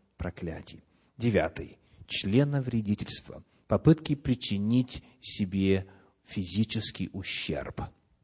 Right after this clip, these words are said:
Евангелие от Марка, пятая глава, стихи первый, второй и пятый. «И пришли на другой берег моря, в страну Гадаринскую,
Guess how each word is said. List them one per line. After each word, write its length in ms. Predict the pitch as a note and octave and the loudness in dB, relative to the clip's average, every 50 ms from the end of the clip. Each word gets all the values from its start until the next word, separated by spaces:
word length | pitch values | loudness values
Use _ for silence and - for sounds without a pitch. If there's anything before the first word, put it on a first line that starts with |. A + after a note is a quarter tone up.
| _ _ _ _ _ _ _ _ _ _ _ _ _ _ | _ _ _ _ _ _ _ _ _ _ _ _ _ _
Евангелие 420 | - G2+ G2+ G2+ G2 F2 F#2 F#2 F2+ | -2 2 2 2 2 4 4 4 4
от 100 | - - | 4 4
Марка, 340 | A#2 D3 E3+ - - - | 4 4 4 4 2 -4
пятая 360 | F#2 - G#2 F#2+ - - F#2 E2+ | 0 2 2 2 2 0 -2 0
глава, 220 | F2 F#2+ A2+ C3 | 2 2 2 2
стихи 300 | B2+ - - G2+ - F#2+ | 2 0 -6 -6 -6 -4
первый, 240 | - A#2 A#2+ B2 A#2 | 0 2 2 2 0
второй 340 | - - G#2 F#2 F2+ F#2 F#2 | -2 -2 -2 0 0 -2 -2
и 20 | |
пятый. 340 | - - F2 E2 - F#2 F2 | 0 -2 -2 -2 -2 -4 -2
«И 120 | F#2 A#2 | -2 -2
пришли 380 | - - A2+ G#2 - - A2+ A2 | 0 0 -2 -2 0 2 2 2
на 120 | G2 G2+ | 2 2
другой 320 | F#2 G2 G2+ F#2 G2+ G2 F#2 | 0 0 2 4 4 4 4
берег 340 | F2 F#2+ F2+ F2+ - - | 4 2 2 2 0 -2
моря, 380 | - F#2+ A2 C#3 E3 F3 E3 D#3+ | -2 2 4 6 6 6 6 4
в 60 | - | 2
страну 300 | - - C#3 C3 C#3 C#3 | 0 -2 -2 0 0 2
Гадаринскую, 720 | C#3 C#3+ C3 C3+ B2+ B2+ C3 C3+ B2+ - - - G#2 G#2+ | 2 4 4 6 4 4 2 2 -2 -4 -2 -2 -2 -2